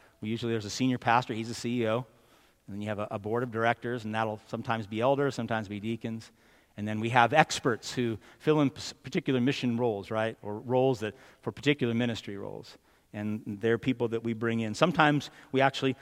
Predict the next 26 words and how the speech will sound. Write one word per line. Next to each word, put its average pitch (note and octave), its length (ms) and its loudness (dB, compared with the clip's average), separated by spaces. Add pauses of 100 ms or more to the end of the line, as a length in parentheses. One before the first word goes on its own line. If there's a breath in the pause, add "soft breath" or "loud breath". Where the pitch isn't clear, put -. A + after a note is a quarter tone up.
(120)
hire D3 360 8
the G#2+ 140 -2
experts - 720 -12 (140)
with A2+ 160 -6
very D3 420 12
little B3 400 12 (680)
expectation G3 1000 8
of G#3 180 12
the G#3 100 10
body G#3+ 280 12
of F3+ 100 2
Christ. - 600 4 (720)
Right? D#3+ 200 10 (240)
Come, A3 340 12
make A#3 160 10
sure - 160 6
you C#4+ 60 10
come C4 200 12
here A#3+ 120 10
on B3+ 100 10
Sunday G#3 300 10
'cause G3+ 100 -4
it's A#3 140 2
the G#3+ 40 12
Lord's G3 240 12
day, F#3 140 12